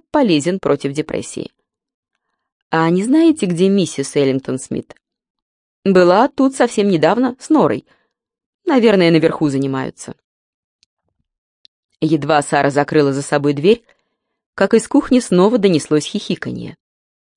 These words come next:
Саре эти девахи казались свежевылупившимися цыплятами, снова ставшего модным бесклеточного содержания.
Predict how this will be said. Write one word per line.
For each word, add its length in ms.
Саре 460
эти 160
девахи 500
казались 540
свежевылупившимися 1500
цыплятами, 840
снова 420
ставшего 580
модным 500
бесклеточного 800
содержания. 800